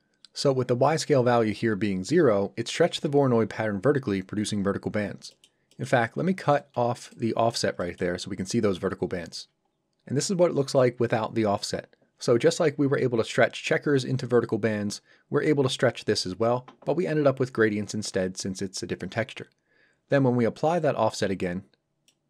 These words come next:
we get a perfect base pattern to use for the weave.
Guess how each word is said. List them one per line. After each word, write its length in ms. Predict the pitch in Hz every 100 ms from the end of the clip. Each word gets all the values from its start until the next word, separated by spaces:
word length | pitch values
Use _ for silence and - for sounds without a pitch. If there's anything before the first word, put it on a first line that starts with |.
| _ _
we 120 | - 113
get 160 | 117
a 40 | 98
perfect 420 | - 139 156 -
base 200 | 120 120
pattern 400 | - 110 104 104
to 100 | -
use 280 | 95 101 90
for 80 |
the 100 | 95
weave. 340 | 95 95 87